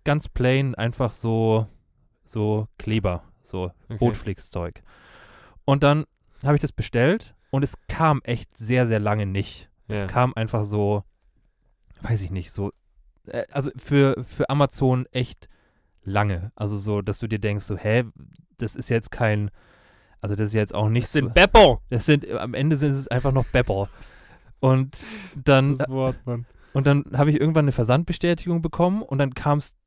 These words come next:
Speaker 1: trotzdem einfach nicht.
Speaker 2: Okay.
Speaker 1: So. Und dann, ähm, hab ich irgendwann, hab ich einen Brief bekommen,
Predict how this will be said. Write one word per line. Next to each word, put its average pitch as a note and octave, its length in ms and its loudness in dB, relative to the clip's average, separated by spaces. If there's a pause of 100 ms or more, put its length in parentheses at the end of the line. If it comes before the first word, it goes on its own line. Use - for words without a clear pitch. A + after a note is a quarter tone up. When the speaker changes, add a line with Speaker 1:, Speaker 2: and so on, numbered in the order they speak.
(120)
Speaker 1:
trotzdem - 460 0
einfach G2+ 260 -6
nicht. - 360 -8 (160)
Speaker 2:
Okay. A2 120 -8
Speaker 1:
So. A2+ 240 -4 (480)
Und B2+ 160 0
dann, C3 260 4 (160)
ähm, A#2 340 0
hab B2 100 -2
ich - 160 -8
irgendwann, E3 680 0
hab B2 80 -2
ich A2+ 80 -4
einen G#2+ 100 -6
Brief C3 340 -4
bekommen, G2 540 -8